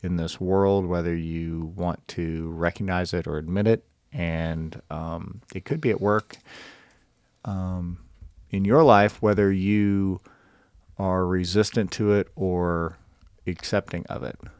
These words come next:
Um, our friend Dale talks about it like, uh,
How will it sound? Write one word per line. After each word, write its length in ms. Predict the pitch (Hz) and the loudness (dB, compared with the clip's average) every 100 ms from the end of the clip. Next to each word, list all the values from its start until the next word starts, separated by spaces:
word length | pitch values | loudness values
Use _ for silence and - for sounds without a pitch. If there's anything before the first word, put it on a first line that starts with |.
| _ _ - | _ _ -10
Um, 760 | 98 90 87 87 85 85 82 - - - - _ - - _ - - - | -4 -2 0 -2 -4 -6 -8 -12 -20 -20 -20 _ -20 -20 _ -20 -8 0
our 100 | 107 | 0
friend 280 | - 101 92 | 2 0 2
Dale 280 | 92 95 90 | 2 2 0
talks 300 | 92 85 - | -2 -2 -2
about 260 | 87 85 | 0 0
it 80 | 87 | -2
like, 400 | 87 85 85 - - | -2 -2 -2 -6 -6
uh, 340 | 82 87 85 | -4 -2 -6